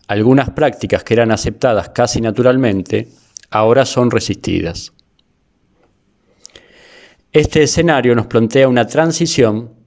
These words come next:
en que los modelos híbridos o mixtos combinan estrategias presenciales con estrategias a distancia y se presentan como la oportunidad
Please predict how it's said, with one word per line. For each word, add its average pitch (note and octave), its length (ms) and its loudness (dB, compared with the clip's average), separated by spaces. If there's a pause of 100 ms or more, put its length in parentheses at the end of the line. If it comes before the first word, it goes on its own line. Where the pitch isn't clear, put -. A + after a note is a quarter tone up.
(960)
en C3 200 0
que A#2 100 -2
los G#2 140 -2
modelos B2 580 2
híbridos G#2+ 680 2
o C#3 100 -2
mixtos C3 640 -2 (380)
combinan A#2+ 440 2
estrategias A2 600 -2
presenciales C#3+ 1120 -2 (340)
con C3 180 2
estrategias C3+ 640 -2
a A2+ 60 0
distancia F2+ 640 -6 (1300)
y - 80 -2
se B2 160 -4
presentan A#2+ 600 -2
como G2+ 220 -2
la G2+ 100 2
oportunidad B2 840 2